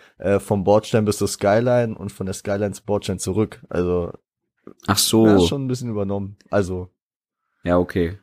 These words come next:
Speaker 2: <laughs>
Speaker 1: ist schon ein bisschen übernommen. Ist schon ein bisschen übernommen, ja. Aber ich mein, Kollege hat sich auch so geäußert, dass er, äh, Bushido nicht mehr dissen wird. Äh, und Farid ja auch, weil, weil die meinen,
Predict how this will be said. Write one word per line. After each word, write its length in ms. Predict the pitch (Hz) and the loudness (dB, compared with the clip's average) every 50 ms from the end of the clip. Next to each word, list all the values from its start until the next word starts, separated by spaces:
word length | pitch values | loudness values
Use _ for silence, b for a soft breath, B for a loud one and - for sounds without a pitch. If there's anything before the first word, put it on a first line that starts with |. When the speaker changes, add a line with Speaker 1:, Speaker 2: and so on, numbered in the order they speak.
| _ _ _ _ _ _ B B B B B B B B B | _ _ _ _ _ _ B B B B B B B B B
Speaker 2:
<laughs> 100 | 117 113 | 4 4
Speaker 1:
ist 120 | 160 - | 4 4
schon 140 | - 185 175 | 4 2 4
ein 40 | 156 | 4
bisschen 180 | 151 135 147 135 | 2 2 2 2
übernommen. 480 | 120 120 113 110 113 110 104 95 - - _ _ | 2 2 4 2 2 0 -2 -6 -10 -16 _ _
Ist 140 | - 156 - - | -6 -4 -4 -2
schon 160 | 165 139 123 | -4 -4 -4
ein 20 | |
bisschen 200 | 117 - - 113 | -6 -6 -6 -6
übernommen, 440 | 104 98 95 87 87 85 85 85 85 | -6 -6 -6 -6 -8 -10 -12 -10 -10
ja. 180 | 85 82 101 - _ _ _ _ _ _ _ _ - | -10 -10 -10 -14 _ _ _ _ _ _ _ _ 2
Aber 300 | 117 127 127 139 131 123 | 4 4 6 6 4 4
ich 100 | - - | 2 2
mein, 180 | 120 123 127 | 2 0 2
Kollege 300 | - - 127 127 127 127 | 2 2 2 2 4 2
hat 120 | 127 120 - | 2 2 2
sich 80 | 101 | 0
auch 80 | 113 113 | -2 -2
so 180 | - 123 127 120 | 0 -2 0 2
geäußert, 380 | 123 107 110 127 - 120 95 | 4 2 2 4 2 0 0
dass 120 | 107 - - | 0 0 2
er, 440 | 107 104 107 80 85 104 104 104 | 2 4 4 4 4 4 4 4
äh, 40 | 101 | 4
Bushido 440 | 95 - - 101 98 - 113 104 107 | 2 0 -6 -8 -4 -2 0 0 0
nicht 120 | 98 98 107 | 0 0 -2
mehr 100 | 101 92 | -2 -4
dissen 320 | - - - - 107 92 85 | -4 -4 -2 -2 0 0 2
wird. 380 | 92 90 87 - - - - 143 - _ _ _ | 2 0 0 -2 -10 -12 -14 -16 -20 _ _ _
Äh, 300 | - 95 90 87 90 87 | -2 0 2 2 2 0
und 180 | 87 85 95 - | 0 -2 -4 0
Farid 300 | - 95 92 98 95 - | 2 2 2 2 0 0
ja 100 | 92 92 | 2 2
auch, 240 | 80 87 98 - - | 4 4 2 0 0
weil, 420 | 87 87 85 85 85 82 98 110 - - _ _ _ _ _ _ _ _ _ _ _ | 0 2 2 2 2 0 -2 -6 -10 -16 _ _ _ _ _ _ _ _ _ _ _
weil 240 | 95 95 90 92 | 2 4 4 4
die 80 | 90 95 | 4 2
meinen, 480 | 92 87 85 95 104 104 107 104 98 | 2 2 2 2 2 2 0 -2 -6